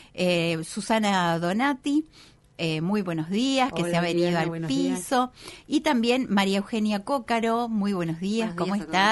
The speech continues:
Speaker 1: estás? Bienvenida.
Speaker 3: Gracias.
Speaker 1: Bueno, no sé si, María Eugenia, conocías el estudio.
Speaker 3: No, no, siempre por ahí alguna nota por, por teléfono, tele-, nota telefónica, pero no, no había pisado el,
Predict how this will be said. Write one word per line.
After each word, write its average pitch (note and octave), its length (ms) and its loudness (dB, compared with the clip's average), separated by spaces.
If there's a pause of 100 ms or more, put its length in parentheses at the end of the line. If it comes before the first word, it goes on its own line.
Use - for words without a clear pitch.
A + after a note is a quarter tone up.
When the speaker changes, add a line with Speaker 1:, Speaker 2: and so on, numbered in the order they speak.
Speaker 1:
estás? A#3 120 -6
Bienvenida. G3+ 920 2 (100)
Speaker 3:
Gracias. - 260 -14
Speaker 1:
Bueno, E3+ 360 0 (320)
no B3 180 2
sé D#4+ 160 -2
si, - 100 -6
María A#3 220 2
Eugenia, B3+ 320 0
conocías G#3 460 0
el F#3 80 -2
estudio. D#3 440 -4 (280)
Speaker 3:
No, F#3+ 260 -2 (100)
no, F3+ 360 -4
siempre G#3+ 360 2
por F#3 140 2
ahí G3 120 4
alguna F#3+ 260 0
nota F#3+ 240 -2
por, F3 360 0
por D#3+ 200 -4
teléfono, G3+ 480 0
tele-, D#3+ 260 -4
nota E3+ 300 -6
telefónica, F#3+ 440 -2
pero D3+ 180 -2
no, E3+ 360 0 (320)
no E3+ 120 -2
había E3+ 220 4
pisado E3 360 0
el, D#3 320 -2